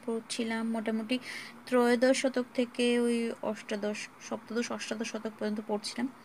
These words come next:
তো ওই সময়কালের বণিক আর বাণিজ্য কেমন ছিল,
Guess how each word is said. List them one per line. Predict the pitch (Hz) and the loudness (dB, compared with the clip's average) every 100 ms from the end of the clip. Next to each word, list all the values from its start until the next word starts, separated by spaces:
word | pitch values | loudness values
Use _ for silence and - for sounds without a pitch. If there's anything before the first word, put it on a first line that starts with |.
| - - - - | -16 -16 -16 -10
তো | 247 | 2
ওই | 247 | 4
সময়কালের | 262 277 254 254 277 339 339 | 6 4 4 4 2 4 2
বণিক | 208 214 214 240 254 - | 4 4 4 2 0 -4
আর | 220 196 | -2 2
বাণিজ্য | 202 202 208 - - 226 | 2 4 0 -2 -6 -4
কেমন | 214 190 202 | -2 -2 -2
ছিল, | 208 214 | -2 -2